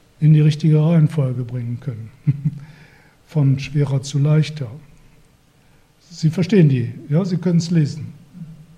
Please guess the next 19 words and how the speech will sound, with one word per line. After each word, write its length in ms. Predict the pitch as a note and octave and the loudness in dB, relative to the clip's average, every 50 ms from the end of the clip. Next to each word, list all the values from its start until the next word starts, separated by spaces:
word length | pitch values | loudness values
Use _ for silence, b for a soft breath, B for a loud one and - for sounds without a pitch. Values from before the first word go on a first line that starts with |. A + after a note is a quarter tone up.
| _ _ _ - b b b b b b b b b b b b b b b b b b b b b - - | _ _ _ -20 b b b b b b b b b b b b b b b b b b b b b -10 -2
Irgendetwas 640 | - E3+ F#3 G#3+ G3 F3+ F3+ E3+ D#3+ F3 F3 E3+ E3+ | 0 2 2 2 0 -2 -2 -2 0 0 0 2 2
machen 280 | E3+ E3 D#3 E3+ E3 | 2 4 4 4 4
wir 120 | D#3 D#3 C3 | 4 2 2
falsch, 400 | - D#3+ D#3+ E3+ E3 D3+ - - | 0 0 0 0 0 -2 -2 -4
der 160 | D3 C#3 - | -4 -4 -2
Hahn 220 | D3 D3+ D3+ D3+ C#3 | 0 2 2 2 0
hat, 160 | C#3 C3+ - - - - | 0 -4 -6 -10 -8 -6
sagt 240 | C#3+ D3+ C3 - | -6 -6 -6 -6
keinen 280 | - D3+ C#3+ B2+ B2+ B2 | -6 -6 -4 -4 -4 -6
Pieps 360 | - - C3 - - - - | -6 -6 -6 -6 -8 -12 -12
mehr. 240 | C3+ A#2+ G#2+ A2 A2+ G#2+ | -12 -12 -12 -12 -14 -14
Also, 300 | A#2 A#2+ - - B2 A2 G2+ - - - - - - _ b b b b b b b b - | -14 -14 -12 -14 -16 -16 -18 -20 -20 -20 -20 -20 -20 _ b b b b b b b b -4
der 160 | D3+ E3 - - - - - - | -4 -4 -6 -10 -18 -20 -6 0
Esel 640 | E3+ D#3 E3 F3+ E3 E3 F#3 F#3 F#3 F#3+ F#3+ D#3+ | 4 4 6 6 4 4 4 4 2 2 0 0
soll 200 | C#3 D3 D#3 D#3 | 0 2 2 4
die 280 | C#3+ D#3 D3 C#3+ C#3 C#3 | 4 4 4 4 4 4
Wirtschaft 520 | C#3 D3+ D#3 - - F3 D#3 D3 - - - | 2 2 0 0 -2 -2 -2 -2 -4 -6 -6
repräsentieren, 960 | D3+ - - D#3 C#3+ B2 C#3+ C3 C3 - D3+ C#3 C#3 C#3 C#3 C#3 C#3+ C#3 C#3 C#3 B B B B B B B B B B B | -6 -4 -4 -4 -2 -2 -2 -2 -2 -2 -2 -2 0 0 2 0 0 -2 -4 -8 B B B B B B B B B B B
der 320 | E3+ E3+ D#3+ C#3 C3+ B2+ | -12 -6 -2 -2 0 -2